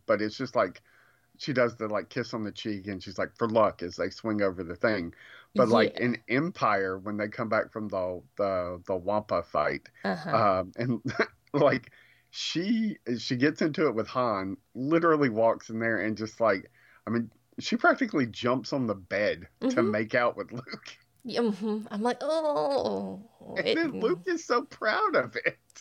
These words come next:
Speaker 2: I know. I'm like, "Oh, I can't. I can't." It, it does. It weird. It does. I'm not gonna lie. It, it weirds, it weirds me out. My question is, though, I'm assu-, I, I guess I'm assuming that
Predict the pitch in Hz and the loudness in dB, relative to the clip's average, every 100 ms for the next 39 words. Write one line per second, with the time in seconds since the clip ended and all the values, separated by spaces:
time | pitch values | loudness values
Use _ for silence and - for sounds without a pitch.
0 | - 539 571 - - 508 415 403 392 370 | -4 -2 -2 -6 -8 -2 0 0 0 -2
1 | 349 302 285 - 294 285 269 269 285 294 | -2 -4 -4 -4 -4 -4 -2 -2 -2 -6
2 | 320 311 285 - 277 254 240 - 247 - | -8 -8 -10 -10 -8 -4 -6 -8 -14 -12
3 | - 180 180 175 - - 247 202 226 214 | -8 -6 -4 -6 -10 -10 -4 0 0 4
4 | 269 185 196 208 226 240 220 196 208 147 | 4 4 2 2 4 4 4 4 4 4
5 | 156 - 190 196 202 214 196 180 196 190 | 2 -2 -4 -2 -2 -2 -2 -2 -2 -4
6 | 175 185 214 208 233 202 202 208 233 220 | -4 -4 -8 -12 -12 -12 -8 -8 -6 -6
7 | 214 165 - - - - 247 403 - 220 | -6 -6 -10 -14 0 6 8 8 4 2
8 | 202 165 165 156 156 175 - _ _ - | 0 2 2 2 2 -2 -8 _ _ -8
9 | - 240 240 240 - 285 - 269 285 277 | 6 10 10 8 6 6 6 6 8 6
10 | 254 240 302 254 156 160 165 160 | 4 2 0 2 2 2 4 2